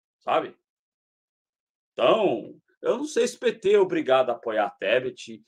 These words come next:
a apoiar a Alckmin, é, que mais uma derrota pro Haddad é complicado, né? Porque o Haddad tava construindo um nome nacional, né?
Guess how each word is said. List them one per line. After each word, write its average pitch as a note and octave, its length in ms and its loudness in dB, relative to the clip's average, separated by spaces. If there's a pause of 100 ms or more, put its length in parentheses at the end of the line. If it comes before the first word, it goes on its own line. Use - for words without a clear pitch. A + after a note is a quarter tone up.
(240)
a G2+ 160 -4
apoiar G#2 400 0
a F#2+ 60 0
Alckmin, A#2+ 760 0 (540)
é, - 920 -12 (720)
que D3 120 -8
mais D3 360 2
uma D#3+ 140 0
derrota C3 460 0
pro B2 180 -4
Haddad A2+ 360 0
é F#3+ 60 -4
complicado, A#2+ 640 -4
né? G#2 120 -10
Porque - 160 -12
o A2 40 0
Haddad C3 300 -2
tava E3 220 -2
construindo E3 680 -8
um B2 60 -10
nome A#2 420 -8 (420)
nacional, A2 800 -4
né? A2+ 180 -8